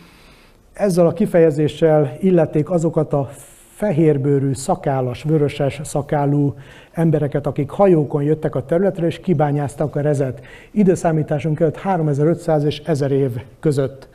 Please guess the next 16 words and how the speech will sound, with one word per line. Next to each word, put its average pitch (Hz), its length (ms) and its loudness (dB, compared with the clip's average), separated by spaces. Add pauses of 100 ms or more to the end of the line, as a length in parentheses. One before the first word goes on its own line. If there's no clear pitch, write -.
(300)
volt 143 280 0
a 143 180 0
bányászat 147 560 0
legnagyobb, 147 580 4
ö, 143 180 4 (1700)
volumene. 175 680 4 (440)
Ö, 175 400 2 (1400)
érdekes, 190 400 2
hogy 170 180 2
sajnálatos 185 500 0
módon 170 460 0 (180)
magyar 170 320 0
nyelvű 156 240 0
szakirodalma 147 720 0 (420)
ennek 160 420 -4
nincs, 185 420 0